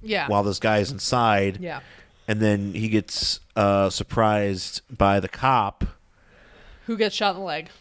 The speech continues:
Speaker 2: The cop gets shot, and then the guy shoots the cop. So, you know, George Costanza
Speaker 1: Yeah.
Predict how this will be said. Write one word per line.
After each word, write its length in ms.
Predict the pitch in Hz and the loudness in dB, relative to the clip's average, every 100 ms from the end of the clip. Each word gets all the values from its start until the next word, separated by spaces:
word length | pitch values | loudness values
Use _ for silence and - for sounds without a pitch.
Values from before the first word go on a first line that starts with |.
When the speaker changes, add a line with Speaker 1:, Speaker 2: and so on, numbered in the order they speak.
| _ - | _ -6
Speaker 2:
The 220 | 113 101 | -2 2
cop 240 | 120 123 | 4 4
gets 160 | 110 - | 2 -2
shot, 400 | - 117 113 107 | 0 2 2 0
and 120 | 107 | -4
then 100 | 107 | -4
the 80 | 98 | -2
guy 480 | 107 107 110 107 101 _ _ _ - _ - - - - - | 0 2 4 2 0 _ _ _ -20 _ -20 -20 -20 -20 -12
shoots 300 | - 113 - | -4 -2 -2
the 60 | |
cop. 420 | 92 117 107 98 - | 0 4 4 4 0
So, 240 | 110 101 | 2 2
you 60 | 98 | 2
know, 100 | 98 | 2
George 260 | 107 101 | 2 2
Costanza 680 | - - 110 110 98 98 98 _ - - - | -2 -2 0 0 0 -2 -2 _ -20 -20 -12
Speaker 1:
Yeah. 160 | 170 | -10